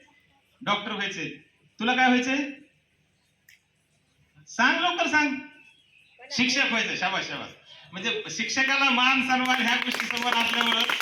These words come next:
शिक्षक व्हायचंय. आणि मुलं, तर ते तुम्ही त्या पाठीमागच्या पानावर लिहायचं, म्हणजे नावाच्या पाठीमागच्या बाजूला लिहायचं की "माझे ध्येय."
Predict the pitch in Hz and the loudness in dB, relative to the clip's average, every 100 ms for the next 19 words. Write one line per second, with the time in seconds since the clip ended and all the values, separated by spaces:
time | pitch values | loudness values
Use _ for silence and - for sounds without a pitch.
0 | - - 220 - - - 175 170 - - | -2 -2 0 0 -2 -2 -2 0 -2 -4
1 | - - 233 247 226 269 294 - - - | -6 -2 0 2 2 2 0 -2 -8 -8
2 | 233 254 269 277 269 285 - 247 254 254 | -6 -6 -6 -6 -4 -4 0 0 0 -2
3 | 254 247 240 233 226 208 190 185 175 165 | -2 -4 0 0 -2 -6 -6 -8 -10 -10
4 | 170 180 196 208 214 240 240 214 220 202 | -6 0 2 2 0 -2 -2 -2 -2 -4
5 | 190 190 180 185 185 170 165 165 226 254 | -4 -2 0 0 -2 -2 -2 -6 -8 -8
6 | - _ 160 180 185 190 202 139 202 220 | -12 _ -4 -2 -2 -2 -4 -2 0 0
7 | 285 | -2